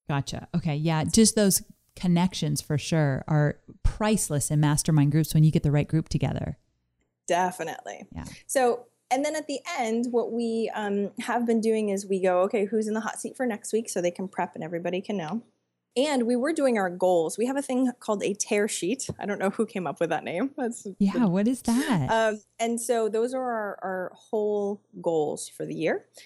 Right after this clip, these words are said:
Speaker 2: and they're broken down into quarters. And so every time you're in the hot seat,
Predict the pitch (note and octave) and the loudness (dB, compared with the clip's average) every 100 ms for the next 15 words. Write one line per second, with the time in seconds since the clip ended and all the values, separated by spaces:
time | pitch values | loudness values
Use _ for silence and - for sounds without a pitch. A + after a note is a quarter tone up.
0 | - G3+ F3+ F#3+ G3+ G#3+ F#3+ F3 E3+ E3+ | -6 -2 0 0 0 -2 -2 -4 -8 -10
1 | - D3+ G#2 C#3+ - _ _ _ _ - | -6 -4 -4 -6 -12 _ _ _ _ -2
2 | G#3 G#3 G3+ G3 G#3+ A#3 B3+ B3 A#3+ A3 | 0 2 2 2 2 0 0 -2 0 -2
3 | G#3 - - C4 | -2 -6 -6 -8